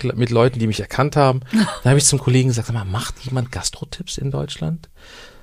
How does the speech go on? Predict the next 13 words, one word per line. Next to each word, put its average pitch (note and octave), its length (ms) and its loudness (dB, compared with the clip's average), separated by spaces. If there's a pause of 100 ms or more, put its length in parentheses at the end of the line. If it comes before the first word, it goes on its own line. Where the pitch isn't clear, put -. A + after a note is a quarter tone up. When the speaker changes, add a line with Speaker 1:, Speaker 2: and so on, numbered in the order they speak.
(400)
Speaker 1:
Dann G#2 180 0
haben F#2+ 80 2
wir G2+ 100 2
recherchiert G2 400 -2
und A#2 60 -4
gesagt, F#2 220 -8
„Du, - 180 -12
jeder G#2+ 400 -4
kocht, - 400 -10
aber - 140 -12
keiner A#2 320 -2
gibt - 180 -6
Gastrotipps.“ - 720 -8